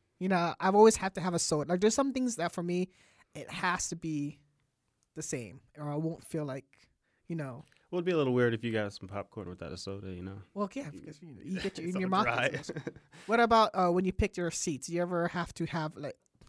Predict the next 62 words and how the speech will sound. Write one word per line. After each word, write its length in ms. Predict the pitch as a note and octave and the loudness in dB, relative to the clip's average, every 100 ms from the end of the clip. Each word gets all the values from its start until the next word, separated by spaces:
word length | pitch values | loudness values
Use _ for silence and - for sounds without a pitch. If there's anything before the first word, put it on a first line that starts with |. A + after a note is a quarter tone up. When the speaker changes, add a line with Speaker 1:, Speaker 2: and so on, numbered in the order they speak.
| _ _ | _ _
Speaker 1:
like, 120 | F3 | -12
a 100 | C3+ | -6
specific 480 | D#3 - F3 G3+ F#3 | -6 -2 0 0 0
seat 240 | - G3+ F3 | -2 -4 -4
that 160 | - | -8
you 60 | D#3 | -8
have 260 | - D3+ - | -4 -6 -6
to 80 | |
be 180 | D#3 D#3 | -8 -6
in? 160 | D#3+ F3 _ _ | -6 -10 _ _
Speaker 2:
For 180 | - | -6
sure. 180 | A2 - - | -4 -4 -2
Oh, 220 | B2+ A#2+ | 2 4
uh, 60 | A#2+ | 4
not 160 | C3+ | 2
a 40 | D3 | 0
specific 460 | D3 A2+ B2 A2 | -6 -8 -6 -4
number 300 | G#2 A2 A2 | -4 -2 0
or, 340 | G#2 F#2+ F#2+ F#2+ | -2 -2 -4 -6
you 80 | - | -6
know, 100 | F#2 | -6
letter 240 | F#2 F#2+ F#2+ | -4 -4 -4
number. 160 | F#2+ | -8
It 160 | - - | -10 -6
just 100 | G#2+ | -2
Speaker 1:
Oh, 40 | |
Speaker 2:
has 160 | F#3+ C3+ | 0 0
Speaker 1:
yeah. 40 | |
Speaker 2:
to 40 | C#3 | 0
be 100 | C#3 | 2
on 120 | B2 | 4
the 100 | G#2+ | 4
outside. 460 | G2+ G2 - F2 F#2 | 2 2 -2 -2 0
I 40 | |
don't 120 | A2+ | 0
wanna 140 | A2 G#2 | 0 2
walk 260 | G#2+ G#2+ | 2 0
past 300 | - G#2 G2 | -2 -4 -4
anybody 340 | F#2+ F#2 F2 F2+ | -8 -8 -6 -4
else. 180 | F#2 G2+ | -4 -6
Des-, 140 | G2+ G#2 | -8 -8
despite 540 | - A2 - C#3 C3 - | -6 -8 -4 -4 -4 -6
recliner 460 | G#2+ - A2+ A2 A2 | -8 -4 -4 -2 -2
seats 240 | A#2 A2 | -2 -4
and 100 | A2 | -4
all 140 | A2 A2 | -4 -2
that, 240 | A2+ A#2 | -2 -4
I 80 | F#2+ | -6
gotta 140 | F#2+ | -6
Speaker 1:
Yeah. 60 | F#2 | -8
Speaker 2:
be 100 | G2+ | -8
on 100 | F#2+ | -8
the 140 | F2 F2 | -8 -10
outside. 400 | E2+ - - - | -10 -10 -12 0
Speaker 1:
See, 160 | G#3 | 0
I 280 | E3+ E3 G#3+ | 2 6 8
was 360 | A#3 B3 A#3+ G#3+ | 8 8 6 4
before 520 | - F#3+ - G#3 F#3+ | 0 -10 0 4 6
the 120 | F3 D#3+ | 4 2
middle 240 | F3+ F3+ | 2 2
seat 260 | - D#3+ - | 0 -4 -6
person. 400 | D#3 C#3 - | -10 -8 -12